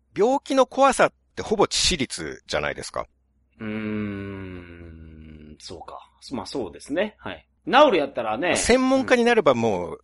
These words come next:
Speaker 1: いろんな病気の怖いところ知ってるかもしれないですが、
Speaker 2: はいはいはいはい。
Speaker 1: 一般人にとってはそこが全てだと思うんですよ。
Speaker 2: うん。うん、うん、うん、うん。
Speaker 1: がんがなぜ怖いかと言ったら、致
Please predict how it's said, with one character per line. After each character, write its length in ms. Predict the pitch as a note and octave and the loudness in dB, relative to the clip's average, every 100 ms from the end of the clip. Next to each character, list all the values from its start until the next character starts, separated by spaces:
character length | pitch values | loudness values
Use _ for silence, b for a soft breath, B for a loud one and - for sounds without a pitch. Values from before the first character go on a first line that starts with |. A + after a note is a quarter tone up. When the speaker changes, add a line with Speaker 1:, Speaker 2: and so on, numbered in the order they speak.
| - | 2
Speaker 1:
い 100 | D#3 | 6
ろ 120 | G3 | 6
ん 100 | G#3 | 6
な 100 | F#3+ | 6
病 160 | F3 F#3 | 6 4
気 120 | F#3 | 4
の 280 | E3+ E3 D#3+ | 4 4 4
怖 220 | - E3+ | 4 6
い 40 | E3 | 6
と 80 | A2+ | 4
こ 80 | A2 | 0
ろ 40 | |
知 60 | - | 0
っ 40 | |
て 80 | C#3+ | -2
る 60 | |
か 140 | A2 C#3+ | 0 0
も 60 | |
し 100 | A#2 | 0
れ 80 | F2 | 0
な 80 | F#3+ | 2
い 40 | |
で 40 | F3 | 0
す 100 | - | 0
が、 40 | |
Speaker 2:
は 40 | A2+ | -2
い 40 | |
は 60 | G3 | 0
い 20 | |
は 40 | |
い 60 | - | 4
は 80 | A#3+ | 4
い。 40 | |
Speaker 1:
一 20 | |
般 20 | A3 | 4
人 140 | C#3 | 0
に 80 | G2+ | 0
と 120 | - | -2
っ 20 | - | -2
て 80 | - | 0
は 200 | F3 - | 2 2
そ 140 | - | 0
こ 140 | G#2+ D3 | 2 2
が 80 | C#3+ | 2
全 260 | C#3+ C3+ | 2 0
て 100 | G#2+ | 0
だ 120 | D#2+ | -2
と 80 | - | -6
思 80 | C3 | -10
う 20 | |
ん 20 | |
で 40 | B2 | -8
す 40 | |
よ。 40 | A2 | -6
Speaker 2:
う 40 | |
ん。 20 | |
う 20 | G#2 | -6
ん、 300 | F2 G2 - | -8 -12 -12
う 60 | F#2 | -16
ん、 100 | - | -16
う 40 | F2+ | -18
ん、 20 | |
う 40 | |
ん。 60 | D2+ _ | -20 _
Speaker 1:
が 120 | C#3 C4 | 0 2
ん 80 | A#3 | 4
が 100 | C#3+ | 4
な 140 | D#3+ | 4
ぜ 80 | E3+ | 4
怖 200 | C#3+ C#3 | 6 6
い 60 | |
か 60 | B2+ | 4
と 60 | A#2 | -2
言 100 | A2+ | -2
っ 20 | |
た 140 | - | 4
ら、 100 | |
致 40 | C3 | 4